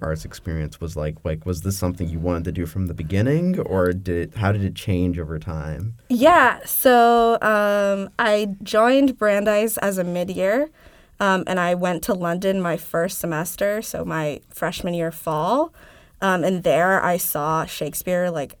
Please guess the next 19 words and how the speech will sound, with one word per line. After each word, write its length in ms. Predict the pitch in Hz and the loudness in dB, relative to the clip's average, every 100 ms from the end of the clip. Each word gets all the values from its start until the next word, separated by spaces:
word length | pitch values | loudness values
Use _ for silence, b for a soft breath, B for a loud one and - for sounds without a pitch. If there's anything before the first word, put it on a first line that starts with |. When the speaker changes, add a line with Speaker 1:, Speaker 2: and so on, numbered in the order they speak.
| _ | _
Speaker 2:
at 280 | - 160 - | -2 -2 -2
the 80 | 170 | -6
Globe 520 | 165 160 165 185 196 | -2 0 2 2 0
in 160 | 185 196 | -2 -2
the 60 | 202 | -2
<laughs> 20 | |
flesh. 760 | - 247 226 247 359 320 - - B B B | -2 -2 4 4 4 2 -4 -6 B B B
And, 440 | 214 220 208 208 190 | 4 6 8 6 2
uh, 200 | 202 190 | 2 4
the 80 | 202 | 2
first 380 | - 214 262 - | 2 4 2 4
play 240 | 220 202 | 6 6
I 60 | 202 | 4
saw 260 | 196 180 | 2 2
in 120 | 196 | 4
London 280 | 202 202 214 | 2 0 0
was 220 | 190 175 | 0 -2
King 340 | - - 190 175 | -4 -4 -4 -2
Lear, 460 | 156 175 220 262 | 0 2 2 0